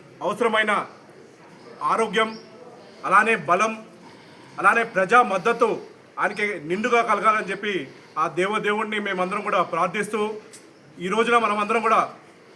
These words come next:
నారా చంద్రబాబు గారి పుట్టినరోజుని ఇవాళ ఇక్కడున్న అనాథ పిల్లలతో పాటు, అలానే పేద,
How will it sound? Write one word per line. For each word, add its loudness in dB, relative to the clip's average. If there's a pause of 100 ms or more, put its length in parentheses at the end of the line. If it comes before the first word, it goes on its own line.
(200)
నారా 6
చంద్రబాబు 2
గారి 0 (720)
పుట్టినరోజుని 2 (640)
ఇవాళ 0 (540)
ఇక్కడున్న 0 (380)
అనాథ -2
పిల్లలతో -4
పాటు, 0
అలానే -2
పేద, -2